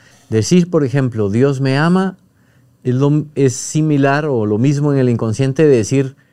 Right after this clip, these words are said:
"Yo amo a Dios", o también lo mismo de decir, "Los demás me aman",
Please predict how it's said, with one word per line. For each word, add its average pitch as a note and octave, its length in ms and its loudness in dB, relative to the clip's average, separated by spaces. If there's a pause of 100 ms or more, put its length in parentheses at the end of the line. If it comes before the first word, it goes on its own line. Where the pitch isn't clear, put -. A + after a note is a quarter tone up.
(220)
"Yo B2+ 280 2
amo B2+ 220 -2
a A#2 60 -2
Dios", D#3 580 -2 (560)
o A2+ 140 -4
también A#2 420 0
lo C#3 100 2
mismo C#3 360 2
de C3 100 4
decir, C3 440 0 (640)
"Los B2 260 0
demás A#2+ 380 0
me B2 160 -2
aman", F3 480 0